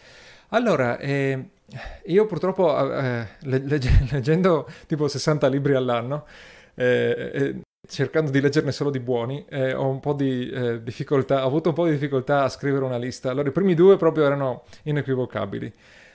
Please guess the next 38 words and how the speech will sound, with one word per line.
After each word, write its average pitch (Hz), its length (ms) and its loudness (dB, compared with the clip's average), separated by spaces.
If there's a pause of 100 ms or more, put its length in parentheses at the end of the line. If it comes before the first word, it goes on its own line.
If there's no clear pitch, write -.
(120)
Eh, 143 120 -4
adesso 180 420 0
ne 151 60 -4
metto 156 400 -2
uno 185 260 0
che, 127 760 -2 (100)
eh, - 580 -12
adesso 170 240 0
comincia 180 280 2
la 143 80 2
parte 156 240 2
un 139 60 0
po' 151 120 2
in 147 100 0
dubbio, 135 300 0
quindi 165 180 0
a 156 40 4
un 147 40 -2
certo 160 220 2
punto 151 260 2
taglierò 135 480 4
semplicemente 131 720 -2 (120)
<laughs> 147 100 4
perché 165 240 2
devo, 139 220 2
devo... 131 720 -4
abbiamo 151 180 0
deciso 151 300 -2
di 139 80 2
darne 131 260 2
solo 131 300 -4
cinque 131 300 -6
a 120 40 -2
testa. - 380 -14 (760)
Ma, 175 540 2
eh, 139 340 -2
questo 175 440 -2
è, 131 500 0